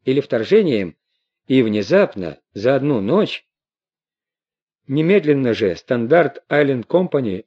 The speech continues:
должна подать в Международный суд жалобу на Соединенное Королевство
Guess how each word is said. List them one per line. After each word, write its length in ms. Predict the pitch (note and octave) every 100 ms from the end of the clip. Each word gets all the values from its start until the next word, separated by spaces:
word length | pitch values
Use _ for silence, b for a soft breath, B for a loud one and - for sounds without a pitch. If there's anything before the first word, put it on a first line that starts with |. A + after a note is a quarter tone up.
| -
должна 320 | B2 A#2 D#3
подать 420 | - C3+ D#3 D#3 -
в 40 |
Международный 760 | A#2+ C#3 A#2+ C#3 C#3 E3 D3 C#3+
суд 260 | - D#3+ A#2+
жалобу 480 | D3 F3+ C3 G2+
на 120 | G2 A2
Соединенное 600 | - B2+ C3 C#3 B2 A#2+
Королевство 760 | C3+ C#3+ C#3 G2 - D#2+ D2